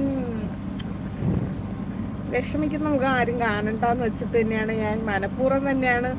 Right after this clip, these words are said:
ഫേസ് ലൈവ് ഇടാറ്. അല്ലാണ്ട് സമയവും ഇല്ല, വേണ്ട. എന്നാലും ഞാൻ എൻ്റെ ഈ ആക്സിഡന്റ് പറ്റിയ അതേ ഒരു ലെവലിൽ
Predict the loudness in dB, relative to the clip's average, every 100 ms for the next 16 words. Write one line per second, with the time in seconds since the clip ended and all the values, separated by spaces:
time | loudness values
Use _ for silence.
0 | -4 -6 -6 -6 -6 -2 4 4 4 4
1 | 4 4 4 2 2 4 4 4 2 4
2 | 4 4 4 4 2 2 4 4 2 -4
3 | -6 -6 -6 -6 -6 -6 -6 -6 -6 0
4 | 0 2 2 2 2 -2 -4 -4 -4 -4
5 | -6 0 2 6 6 6 6 4 6 6
6 | 6 0 -4 -6 -4 -6 -6 -2 2 6
7 | 8 8 8 6 4 2 2 4 2 4
8 | 2 2 2 4 4 4 4 6 6 8
9 | 6 4 2 2 0 -2 -2 4 6 10
10 | 8 8